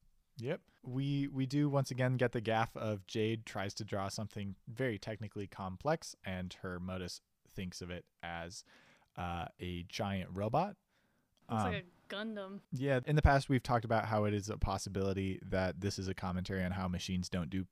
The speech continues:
Speaker 1: pattern recognition as well as humans, but also it could be a reference to the game Pictionary, where sometimes you don't draw something well and people are like,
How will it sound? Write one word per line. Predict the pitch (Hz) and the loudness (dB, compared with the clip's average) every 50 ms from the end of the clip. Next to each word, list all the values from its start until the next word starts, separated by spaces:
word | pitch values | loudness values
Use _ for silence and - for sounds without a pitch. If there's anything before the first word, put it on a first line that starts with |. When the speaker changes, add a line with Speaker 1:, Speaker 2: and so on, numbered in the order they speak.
| _ - | _ -4
Speaker 1:
pattern | 90 90 95 98 101 101 | -2 -2 0 0 0 0
recognition | 101 95 95 - 110 104 107 110 104 - 120 113 113 113 104 | -2 -2 -2 -2 -2 -2 -2 -2 -2 0 0 0 0 -2 -2
as | - 95 90 101 | -4 -6 -4 -4
well | - 87 87 | -4 -4 -2
as | 87 85 | -4 -4
humans, | - 101 104 104 117 120 120 - - - - - - - - - | -4 -2 -2 0 0 0 -2 -4 -8 -14 -20 -20 -20 -20 -18 -2
but | - 113 110 | 2 4 6
also | 143 196 208 - - 101 95 92 98 117 - _ _ _ _ _ _ _ _ _ _ | 8 6 6 6 4 2 2 2 0 -4 -8 _ _ _ _ _ _ _ _ _ _
it | - 139 | 0 2
could | - 220 226 226 | 2 2 2 4
be | 240 233 | 4 6
a | 226 | 6
reference | 220 220 214 240 220 - | 6 6 6 4 0 0
to | - 226 | 2 2
the | 214 | 4
game | 202 220 226 226 | 6 6 6 6
Pictionary, | - 233 247 - - 143 117 101 98 95 | 4 2 2 2 2 2 2 2 0 0
where | 104 113 | -2 0
sometimes | - - 156 156 - 165 160 151 | 0 0 0 2 2 2 2 2
you | 156 | 2
don't | 143 151 151 147 123 | 2 2 2 2 0
draw | 120 113 120 131 | 2 2 2 2
something | - - 113 101 - 101 95 | 2 2 0 0 -2 -2 -2
well | 98 95 98 98 | 0 2 2 2
and | 98 | 0
people | - 110 107 - 95 | 0 -2 -2 0 0
are | 95 95 98 | 0 0 0
like, | 95 95 95 | 0 -2 -4